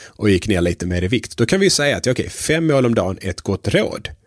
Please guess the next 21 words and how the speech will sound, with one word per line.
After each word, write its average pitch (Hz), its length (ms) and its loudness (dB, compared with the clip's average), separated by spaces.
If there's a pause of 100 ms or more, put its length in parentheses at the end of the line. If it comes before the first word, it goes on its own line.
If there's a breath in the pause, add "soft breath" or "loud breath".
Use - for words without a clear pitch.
(560 loud breath)
Men 120 120 4
så 151 120 2
länge 147 320 4
det 117 60 2
inte 160 180 0
är 117 60 6
jättestor 101 680 0
skillnad 110 400 4
med 90 100 0
de 110 80 2
här 180 120 2
grupperna, 120 360 0
så - 120 -4
måste 127 280 2
man 95 100 -2
lägga 87 200 -2
till 156 260 4
det 143 120 4
där 107 160 2
rådet 92 300 -2
att, 87 200 -6